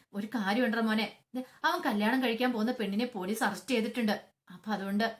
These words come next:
അവൻ ക-, ഇറക്കാൻ, ഇറക്കിക്കൊണ്ട് വരാൻ ചെന്ന് കഴിഞ്ഞപ്പോ തന്നെ അവനെ പോലീസുകാർ പിടിച്ച് അകത്തിട്ടെന്ന് പറയണം." "ഓഹോ, അന്ന് ഞാനൊന്ന് അന്വേഷിക്കട്ടെ അമ്മേ, എന്ത് വേണമെന്ന് ഞാൻ തീരുമാനിക്കാം" എന്ന് പറയാണ്.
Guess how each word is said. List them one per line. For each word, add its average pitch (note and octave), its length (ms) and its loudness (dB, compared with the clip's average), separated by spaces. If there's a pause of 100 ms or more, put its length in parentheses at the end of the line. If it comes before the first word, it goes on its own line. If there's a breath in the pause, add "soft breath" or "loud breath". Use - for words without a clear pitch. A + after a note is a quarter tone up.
(480 loud breath)
അവൻ B3+ 260 2
ക-, A3+ 320 -2
ഇറക്കാൻ, A3+ 460 -2
ഇറക്കിക്കൊണ്ട് A3+ 460 -2
വരാൻ B3+ 220 2
ചെന്ന് A3 200 2
കഴിഞ്ഞപ്പോ A3+ 240 0
തന്നെ A#3+ 240 -2
അവനെ E4+ 260 0
പോലീസുകാർ A#3 480 0
പിടിച്ച് A3+ 220 -2
അകത്തിട്ടെന്ന് A3 480 0
പറയണം." G3+ 240 -2
"ഓഹോ, G#3 380 -2 (240 loud breath)
അന്ന് F#4+ 160 2
ഞാനൊന്ന് C4+ 440 4
അന്വേഷിക്കട്ടെ G#3+ 460 0
അമ്മേ, A3 380 2
എന്ത് F#3 220 -4
വേണമെന്ന് B3 240 2
ഞാൻ A3 160 2
തീരുമാനിക്കാം" G#3+ 600 2 (140)
എന്ന് F#3 160 -2
പറയാണ്. G3+ 360 0